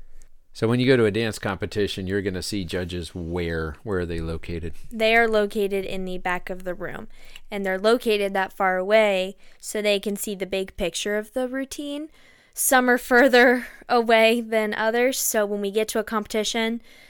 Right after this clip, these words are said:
Speaker 2: you have to adapt to that right away. Like, "Okay, I have to be extra with my performance." Um, they're going to,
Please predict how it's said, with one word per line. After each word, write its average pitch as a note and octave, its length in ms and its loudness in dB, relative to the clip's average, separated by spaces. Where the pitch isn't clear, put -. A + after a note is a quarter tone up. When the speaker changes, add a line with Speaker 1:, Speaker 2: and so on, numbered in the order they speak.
Speaker 2:
you A3+ 140 -2
have A3 200 2
to G#3+ 100 -4
adapt G3 400 0
to G#3+ 80 -6
that G3 260 -4
right F#3+ 220 0
away. F#3 320 -2
Like, F3 180 -6
"Okay, G#3 260 0
I F#3+ 160 -2
have G3+ 320 -2
to G#3+ 180 -6
be G3 240 -6
extra F#3+ 640 0
with F#3 220 -8
my F#3+ 160 -4
performance." F#3+ 1000 -6
Um, F3+ 400 -6
they're G#3 200 6
going A#3 340 0
to, B3+ 180 -6